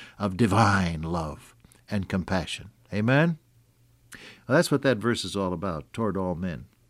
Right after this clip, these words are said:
Now verse thirteen. That was a long detour, wasn't it? But I thought I ought to stop long enough just to nail that down in my own mind as well as in yours. Verse thirteen, "To the end that he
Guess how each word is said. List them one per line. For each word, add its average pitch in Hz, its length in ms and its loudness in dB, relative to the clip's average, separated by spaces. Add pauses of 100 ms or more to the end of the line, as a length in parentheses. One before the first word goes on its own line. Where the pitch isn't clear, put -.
(1000)
Now 175 140 6
verse 131 260 6
thirteen. 104 640 0
That 107 180 -8
was 117 100 -8
a 92 60 -6
long 104 300 -2
detour, 90 400 0
wasn't 92 320 -2
it? 73 40 -8
But 85 100 -4
I 98 100 0
thought 127 240 -2
I 113 80 0
ought 123 80 0
to 113 80 -4
stop 127 320 -2
long 113 220 0
enough 87 240 -2
just 107 240 -6
to 90 160 -6 (280)
nail 123 320 4
that 120 200 2
down 120 260 2
in 95 100 0
my 98 120 2
own 117 180 2
mind 101 380 2
as 92 140 -6
well 107 180 2
as 98 140 -2
in 98 120 -2
yours. 101 420 -4 (880)
Verse 170 220 4
thirteen, 170 380 8
"To 196 120 10
the 208 200 10
end 92 320 4 (720)
that 123 220 6
he 208 680 4